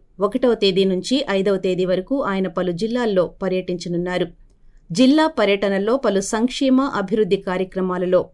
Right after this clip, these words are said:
పాల్గొననున్నారు. పేదల సేవలో కార్యక్రమంలో భాగంగా సామాజిక పింఛన్ల పంపిణీ కార్యక్రమం కోసం నెల్లూరు జిల్లా చిల్లకూరు మండలంలో రేపు పర్యటించనున్నారు.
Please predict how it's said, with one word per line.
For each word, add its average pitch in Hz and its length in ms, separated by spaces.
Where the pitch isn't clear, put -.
పాల్గొననున్నారు. 175 840
పేదల 254 380
సేవలో 196 580
కార్యక్రమంలో 190 640
భాగంగా 190 600
సామాజిక 254 640
పింఛన్ల 196 480
పంపిణీ 220 440
కార్యక్రమం 185 580
కోసం 175 480
నెల్లూరు 285 460
జిల్లా 208 440
చిల్లకూరు 247 440
మండలంలో 185 600
రేపు 190 540
పర్యటించనున్నారు. 180 880